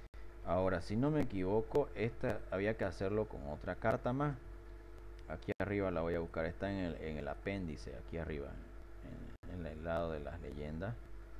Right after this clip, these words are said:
Déjame un ratinho que la pille, está por acá. Que es una tabla de puras velocidades.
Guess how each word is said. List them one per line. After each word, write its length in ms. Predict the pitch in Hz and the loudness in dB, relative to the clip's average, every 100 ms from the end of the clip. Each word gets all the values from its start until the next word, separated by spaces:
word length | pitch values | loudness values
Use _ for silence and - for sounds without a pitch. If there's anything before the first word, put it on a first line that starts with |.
| - - - - - | -10 -10 -10 -12 -10
Déjame 280 | 80 73 82 | -6 -2 0
un 40 | 90 | 0
ratinho 360 | 80 87 87 | -2 -2 -2
que 80 | 82 | -2
la 200 | 73 67 67 - | -2 -2 -4 -4
pille, 720 | 87 90 92 90 92 92 92 | -4 -4 -4 -4 -2 0 -2
está 280 | - - - - - - | -4 -6 -6 -8 -10 -8
por 240 | - - | -8 -8
acá. 420 | - - - - 53 - - - - - - - - - - - - - - - - - - - - - - | -8 -8 -8 -8 -8 -8 -10 -10 -12 -12 -10 -10 -10 -12 -10 -10 -10 -12 -10 -12 -12 -12 -12 -10 -10 -10 -2
Que 80 | 101 | 2
es 60 | |
una 200 | 110 104 | 4 4
tabla 400 | - 110 117 110 | 4 4 6 6
de 120 | 95 92 | 4 2
puras 640 | - 151 170 170 160 120 | 0 -2 0 0 0 2
velocidades. 720 | 110 95 92 - 90 85 69 | 2 0 -2 0 2 2 0